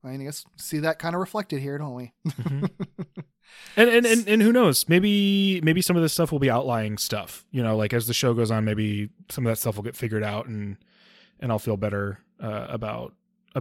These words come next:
Speaker 2: or, or at least more clarified, right? Like,
Speaker 1: Mm-hmm.
Speaker 2: a good example is Spider-Woman. Spider-Woman clarified itself the more we watched it.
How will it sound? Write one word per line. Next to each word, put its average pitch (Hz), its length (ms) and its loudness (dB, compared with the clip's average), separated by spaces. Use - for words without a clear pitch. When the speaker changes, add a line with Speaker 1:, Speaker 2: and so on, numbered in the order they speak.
Speaker 2:
or, 185 380 8
or 185 240 6
at 180 100 4
least 190 180 2
more 196 120 4
clarified, 104 680 0
right? 113 280 2
Like, 143 220 4
Speaker 1:
Mm-hmm. 139 240 -8
Speaker 2:
a 165 80 6
good 170 140 10
example 143 400 6
is 120 80 2
Spider-Woman. 101 680 0
Spider-Woman 175 500 8
clarified 120 520 4
itself 104 400 -2
the 127 80 2
more 113 140 2
we 104 80 2
watched 98 340 -4
it. 98 180 -12